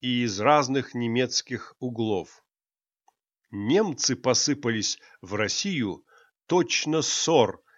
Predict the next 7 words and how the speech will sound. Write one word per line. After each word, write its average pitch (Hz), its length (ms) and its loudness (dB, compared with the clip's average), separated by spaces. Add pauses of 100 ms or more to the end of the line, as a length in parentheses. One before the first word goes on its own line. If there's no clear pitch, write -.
(160)
из 117 240 0
дырявого 113 560 4
мешка, 113 680 0 (680)
облепили 107 600 -2
двор, 113 440 0 (640)
обсели 127 680 -2
престол, 107 880 0